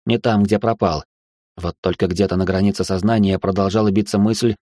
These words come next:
что я мог бы ещё что-то упустить. «Что?» Падение закончилось,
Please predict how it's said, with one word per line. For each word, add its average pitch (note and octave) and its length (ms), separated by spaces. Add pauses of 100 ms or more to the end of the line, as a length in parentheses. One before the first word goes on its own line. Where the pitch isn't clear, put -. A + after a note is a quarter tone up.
(140)
что - 200
я A#2 120
мог A#2+ 240
бы A2 140
ещё A2+ 280
что-то A2+ 360
упустить. A2 600 (520)
«Что?» D#3+ 680 (720)
Падение G2+ 440
закончилось, C3 680